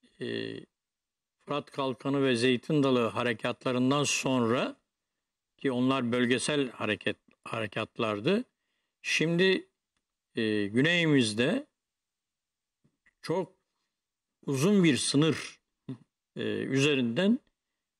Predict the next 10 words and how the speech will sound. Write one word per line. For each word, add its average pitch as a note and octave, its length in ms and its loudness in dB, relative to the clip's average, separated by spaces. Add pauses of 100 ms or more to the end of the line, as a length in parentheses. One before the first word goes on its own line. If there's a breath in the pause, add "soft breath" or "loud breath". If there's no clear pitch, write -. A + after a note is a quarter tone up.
(1900)
Amerika D3 500 -2
Birleşik D3 440 2
Devletleri'nin D3+ 640 0
kurmaya D3+ 480 2
çalıştığı C#3 600 0
terör - 680 -4 (840)
devletine C#3+ 640 0
mani F3+ 360 2
olma C3+ 380 2
adına D3+ 420 2